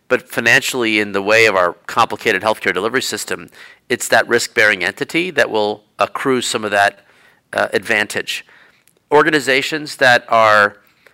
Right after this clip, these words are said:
largely on the defense, uh, hoping that their planning forecasts for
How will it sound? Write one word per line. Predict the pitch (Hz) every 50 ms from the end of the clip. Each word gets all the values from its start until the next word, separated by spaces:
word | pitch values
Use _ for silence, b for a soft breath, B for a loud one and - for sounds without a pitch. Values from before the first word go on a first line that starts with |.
| b b b
largely | - 120 123 131 131 110 123 123 117 110
on | 107 107 101
the | 101 98
defense, | 101 - 117 123 127 - - 151 147 151 165 156 - - - - - _ _ _ _ _ _ _ _
uh, | - 107 101 98 98 98 98
hoping | - - - 135 139 135 - 139 139 139 143 127
that | 120 110 -
their | 113 107
planning | - - - 127 120 123 127 131 127
forecasts | - - 139 127 127 - - 131 131 143 139 - - - -
for | - - 117 101 98 -